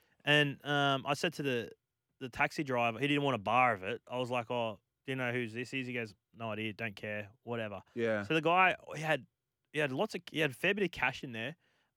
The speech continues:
Speaker 1: a <laughs> hotel room key,
Speaker 2: Mm.
Speaker 1: and it was, I think it was, like, his Qantas frequent flyer card. So it's
Speaker 2: Yeah.
Speaker 1: obviously come from, from
Speaker 2: Yeah.
Speaker 1: interstate.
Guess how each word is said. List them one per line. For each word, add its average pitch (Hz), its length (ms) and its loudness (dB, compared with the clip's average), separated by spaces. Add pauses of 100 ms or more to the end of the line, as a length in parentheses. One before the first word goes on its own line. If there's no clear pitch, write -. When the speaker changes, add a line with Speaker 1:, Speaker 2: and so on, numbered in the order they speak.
Speaker 1:
a 123 120 4
<laughs> - 160 -2
hotel 175 440 6
room 139 320 2
key, 120 360 0 (440)
Speaker 2:
Mm. 143 100 -4
Speaker 1:
and 156 240 4
it 156 80 -2
was, 156 180 -2
I 123 100 -10
think 190 220 -8
it 196 40 -6
was, 196 200 0
like, 160 200 -4
his 131 160 -4
Qantas 139 520 -6
frequent 131 380 -6
flyer 123 480 -4 (420)
card. 185 220 4 (160)
So - 80 2
it's 185 120 6
Speaker 2:
Yeah. 196 40 6
Speaker 1:
obviously 180 220 -2
come 143 180 0
from, 123 240 -6 (160)
from 127 140 -4
Speaker 2:
Yeah. 117 80 2
Speaker 1:
interstate. 113 520 4